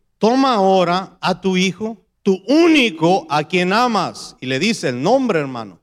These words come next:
a Isaac. Y ve a la tierra de, de Moriah y ofrécelo allí en holocausto sobre uno de los montes que yo te diré.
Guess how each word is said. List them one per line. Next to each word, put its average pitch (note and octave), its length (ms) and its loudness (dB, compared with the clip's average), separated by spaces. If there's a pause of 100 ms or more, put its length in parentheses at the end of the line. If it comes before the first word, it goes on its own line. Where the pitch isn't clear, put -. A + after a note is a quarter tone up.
(440)
a E3 160 0
Isaac. D#3+ 760 -4 (1040)
Y F#3+ 140 -2
ve A#3 120 2
a C#4 100 0
la B3 220 0
tierra A#3+ 360 2
de, G3 200 -2
de D#3+ 180 -2
Moriah F#3+ 640 -2 (220)
y D#3 100 0
ofrécelo A3+ 760 0
allí G3+ 400 -2
en D#3 360 -6
holocausto F3+ 920 0 (160)
sobre F#3+ 400 2
uno C#4+ 260 2
de C4 80 2
los F#3 180 2
montes F3+ 560 0
que D#3+ 120 -2
yo F3+ 160 -4
te F3+ 100 -6
diré. G3 380 -4